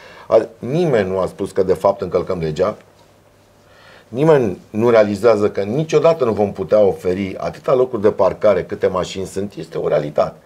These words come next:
Întotdeauna ne străduim să facem cât mai mult. După cum vedeți, găsim uneori soluții controversate pe care nu, nu toți oamenii sunt mulțumiți de ele. Unii sunt mulțumiți,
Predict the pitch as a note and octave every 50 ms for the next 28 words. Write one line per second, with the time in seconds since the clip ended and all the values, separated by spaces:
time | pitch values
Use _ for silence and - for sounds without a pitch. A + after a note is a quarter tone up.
0 | _ - - - G#2 G#2 A#2 A#2 B2 C3 - C3 B2+ B2 A#2 - - A2+ G#2 F2+
1 | E2 G2 A#2+ B2+ - - - - - - - A2 - A2 G#2 A2+ A2+ A#2 A2 G2
2 | E2+ D2+ - - _ _ _ _ _ _ - - - - - - - - - -
3 | A2 A#2 - C3 A#2+ - C#3 D3 C3+ C#3 B2 A2 B2 A#2 A#2 - - F2+ G#2 G2+
4 | G2 - B2+ B2 B2 A#2+ A2+ A2 A2+ A2 G#2+ - G#2+ G2 A2 G#2+ - A#2 - A#2
5 | A#2 A#2 - A2+ F#2 G2+ F2+ D#2+ - - D2+ - - - F#2 - - - _ _
6 | _ _ _ _ _ _ - A#2 A2+ - A#2+ A#2 A2+ A2+ A2+ A2+ - - - -
7 | - - - - - - C3 C3+ - F3+ F3 F#3 F3 D#3 D3 D#3 - - - -
8 | - B2 B2+ C3+ D3 E3 F#3+ F#3+ - E3+ D#3+ D#3+ E3 D#3 D#3 C#3+ C#3 C3 - C3+
9 | C#3+ C#3 - C#3+ C#3+ C#3+ C3 A#2+ C#3 C3 G#2+ E2 D#2 E2 G2+ B2 B2+ A#2+ A2 G#2
10 | - - A#2 G#2 F#2 - - - G#2 A2 A#2 A2 - A2 A#2+ C#3 C#3 -